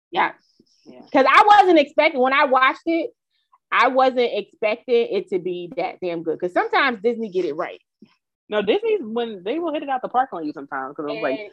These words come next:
Speaker 1: and
Speaker 2: "Y'all talking to
Speaker 1: Encanto
Speaker 2: me? 'Cause I'm grown and I'm getting, it's a
Speaker 1: And
Speaker 2: message
Speaker 1: that,
Speaker 2: for me."
Speaker 1: and that's what I always enjoy about Disney. You don't, you could be any age and feel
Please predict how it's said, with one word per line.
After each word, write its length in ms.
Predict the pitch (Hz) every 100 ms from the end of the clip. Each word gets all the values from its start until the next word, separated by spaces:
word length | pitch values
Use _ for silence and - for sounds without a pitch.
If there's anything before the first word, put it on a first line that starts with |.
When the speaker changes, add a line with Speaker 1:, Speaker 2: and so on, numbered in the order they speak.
| 220
Speaker 1:
and 140 | 240
Speaker 2:
"Y'all 140 | 175 269
talking 260 | 240 214
to 60 | 185
Speaker 1:
Encanto 60 |
Speaker 2:
me? 180 | 185 247
'Cause 120 | 240 190
I'm 120 | 208
grown 460 | 175 190 196 135 131
and 100 | 147
I'm 160 | 180
getting, 280 | 170 135 139 -
it's 140 | 170 -
a 20 |
Speaker 1:
And 80 | -
Speaker 2:
message 180 | 254 269
Speaker 1:
that, 100 | -
Speaker 2:
for 80 | -
me." 100 | 392 285
Speaker 1:
and 140 | 269
that's 240 | 262 302 370
what 140 | 302
I 100 | 277
always 300 | 240 247 240
enjoy 300 | 226 214 214
about 260 | 208 196 185
Disney. 320 | 202 190 170
You 480 | 226 294 311 330 320
don't, 340 | 269 233 226 214 -
you 160 | 247 320
could 160 | 262
be 180 | 220 185
any 280 | 190 220 226
age 440 | 208 226 233 233 233 _ 190
and 180 | 180 180
feel 640 | 208 202 202 185 180 180